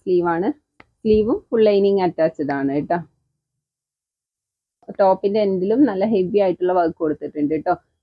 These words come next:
ഫുൾ സെൽഫ് കളർ വർക്കും, ആ, കോപ്പർ വർക്കും ആണ് കൊടുത്തിരിക്കുന്നത്. ഇത് അടിപൊളി ഐറ്റം ആണ് കേട്ടോ. ബാക്ക് പോർഷൻ പ്ലെയിൻ ആണ്. ഇത് നല്ലൊരു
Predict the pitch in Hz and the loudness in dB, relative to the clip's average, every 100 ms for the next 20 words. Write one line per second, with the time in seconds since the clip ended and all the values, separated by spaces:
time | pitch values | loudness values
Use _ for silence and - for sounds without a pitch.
0 | _ 233 240 - 220 226 - 196 196 208 | _ -2 -2 2 2 2 -2 0 0 2
1 | 196 190 240 349 - _ _ _ _ - | 0 0 0 -2 -2 _ _ _ _ -6
2 | 180 185 180 185 180 175 170 151 170 160 | -2 -2 0 0 0 0 0 -2 -4 -2
3 | 160 156 - 151 - 151 151 175 - _ | 0 -2 -4 -12 -2 -2 0 -2 -4 _
4 | _ _ _ _ - - - _ 170 165 | _ _ _ _ -12 -12 -12 _ -6 -2
5 | 160 151 139 - 143 135 139 - 156 - | 0 0 -4 -6 -6 -4 -6 -8 -12 -12
6 | - - - _ _ _ _ _ _ - | -14 -16 -20 _ _ _ _ _ _ -6
7 | 175 180 - 185 180 262 302 214 151 143 | 0 0 0 -6 -4 -4 -4 -4 -4 -2
8 | 147 147 - - - _ _ _ _ _ | -4 -6 -10 -20 -20 _ _ _ _ _
9 | _ _ _ _ - _ _ _ _ _ | _ _ _ _ -20 _ _ _ _ _
10 | - 208 220 220 220 | -4 0 4 4 4